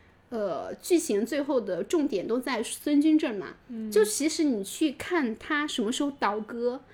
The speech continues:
Speaker 2: 嗯。
Speaker 1: 然后什么时候下定决心开始去翻案，然后去给那个岳家军去完成这么一个使命，就是，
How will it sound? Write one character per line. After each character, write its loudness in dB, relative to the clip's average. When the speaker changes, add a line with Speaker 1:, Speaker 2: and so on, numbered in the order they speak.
Speaker 2:
嗯。 -12
Speaker 1:
然 2
后 4
什 2
么 2
时 -2
候 4
下 0
定 0
决 0
心 -2
开 -4
始 -4
去 -6
翻 -2
案， -4
然 0
后 0
去 -4
给 -4
那 -4
个 -6
岳 -2
家 -2
军 -2
去 -6
完 -2
成 -6
这 -2
么 -4
一 -4
个 2
使 -6
命， -6
就 -2
是， -2